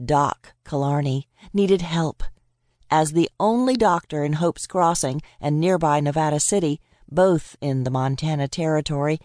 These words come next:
he was kept more than busy, trying to care for the three thousand residents who live within the two towns. With those thoughts in mind,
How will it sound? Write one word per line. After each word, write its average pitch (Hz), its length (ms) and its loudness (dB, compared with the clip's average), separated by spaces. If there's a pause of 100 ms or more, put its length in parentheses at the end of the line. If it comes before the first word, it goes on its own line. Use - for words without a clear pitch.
(260)
he 247 220 -6
was 269 220 0
kept - 380 -6
more 170 440 2
than 143 180 -2
busy, 151 400 -2 (540)
trying 151 320 0
to - 80 -10
care 151 260 2
for - 80 -12
the 143 140 -2 (100)
three 175 280 4
thousand 165 580 0
residents 151 540 -2
who 175 120 -2
live 175 320 0
within 170 360 0
the 151 100 -2
two 180 160 -2
towns. 185 580 -4 (640)
With 147 200 -2
those 143 320 2
thoughts - 380 -2
in 156 140 0
mind, 147 460 -2